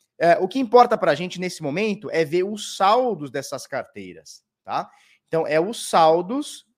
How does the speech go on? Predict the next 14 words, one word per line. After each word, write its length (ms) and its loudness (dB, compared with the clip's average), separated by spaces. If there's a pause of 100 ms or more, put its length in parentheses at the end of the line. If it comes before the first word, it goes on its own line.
deixa 440 -14
eu 120 -14
tirar 280 -10
isso 120 -18
aqui 140 -20
tudo, 380 -6 (580)
são 300 2
os 180 -8
saldos 400 4
dessas 320 -6
carteiras 560 -6
que 80 -16
importam, 540 -2
tá? 340 -6